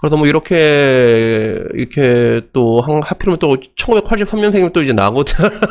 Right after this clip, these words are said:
<laughs> 나고, "야, 너 왜 결혼 안 해?" 이래 말하면 내가 "씨발 할 말이 없다, 진짜. 죄송합니다. 죄송합니다." <laughs> 라고 할 말이 없는데.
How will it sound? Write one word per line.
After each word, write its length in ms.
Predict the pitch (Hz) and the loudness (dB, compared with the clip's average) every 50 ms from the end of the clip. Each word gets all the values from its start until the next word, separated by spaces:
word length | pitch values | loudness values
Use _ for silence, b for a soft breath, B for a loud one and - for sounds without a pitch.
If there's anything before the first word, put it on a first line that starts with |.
| - 226 - | -2 -4 -2
<laughs> 480 | - 233 220 - - 202 196 - - 269 - | -2 -6 -4 -2 -4 -4 -4 -6 -10 -6 -4
나고, 500 | 165 165 196 196 - 220 214 214 - - - B 254 339 370 B B 359 320 277 B B - | -4 -4 -4 -4 -4 -6 -6 -6 -10 -20 -18 B -16 -14 -14 B B -12 -12 -12 B B 0
"야, 320 | 523 277 - 269 254 - - - - - 196 196 | 0 0 0 -2 -4 -6 -8 -12 -12 -12 -10 -6
너 80 | 240 285 277 254 240 | -4 -4 -4 -4 -4
왜 180 | 269 294 285 285 | -4 -4 -4 -4
결혼 300 | - 269 247 277 294 277 | -2 -2 0 0 0 0
안 100 | 277 269 | 0 2
해?" 60 | 262 | 2
이래 100 | 226 196 | 2 2
말하면 300 | 190 170 160 160 160 147 | 2 2 2 2 0 2
내가 220 | 127 127 131 139 135 | 0 2 2 2 0
"씨발 480 | 131 - - - 117 117 143 202 190 | -2 -4 -6 -4 -4 -2 0 0 0
할 160 | - 208 208 214 | 0 0 0 0
말이 180 | 233 233 202 | 2 2 2
없다, 240 | 143 123 - - 127 | 2 0 0 -2 -2
진짜. 400 | 120 117 110 - 120 113 113 110 101 | -2 -2 -2 0 0 2 2 0 -2
죄송합니다. 540 | - 135 151 156 165 180 175 147 135 - - - | -2 0 0 0 2 2 2 0 0 -2 -4 -6
죄송합니다." 540 | - 139 131 151 160 170 180 170 180 - - | -4 -2 0 0 2 2 2 2 0 -2 0
<laughs> 0 | |
라고 200 | - 170 175 - - | 0 -2 -2 -2 -4
할 80 | 220 | -4
말이 180 | 214 214 202 196 | -2 0 0 0
없는데. 440 | 160 135 143 165 175 - 160 135 | -2 -2 -4 -6 -2 -2 -2 -2